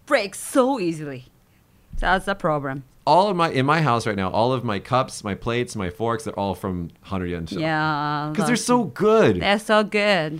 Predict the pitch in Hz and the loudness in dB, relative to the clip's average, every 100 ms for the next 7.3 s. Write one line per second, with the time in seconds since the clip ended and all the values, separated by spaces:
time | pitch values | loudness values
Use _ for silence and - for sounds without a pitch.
0 | 165 - 160 160 - - 190 214 165 151 | -10 -8 -6 -6 -6 2 4 4 4 4
1 | 147 151 170 214 139 127 127 117 98 98 | 4 4 2 2 4 4 4 0 0 0
2 | 98 90 92 120 147 135 - 147 151 - | -2 -2 0 2 2 0 0 2 2 0
3 | - 123 120 - 110 110 104 101 104 104 | -2 0 0 -2 -2 -2 0 -2 0 -2
4 | 101 101 101 98 98 - - 165 156 151 | 0 0 0 -2 -4 -2 2 2 4 2
5 | 156 151 120 139 135 139 135 - 127 127 | 2 4 4 4 4 2 2 0 2 2
6 | 127 135 131 202 180 - 185 185 185 190 | 0 2 2 2 0 -4 -4 -4 -6 -4
7 | 175 165 | -4 -6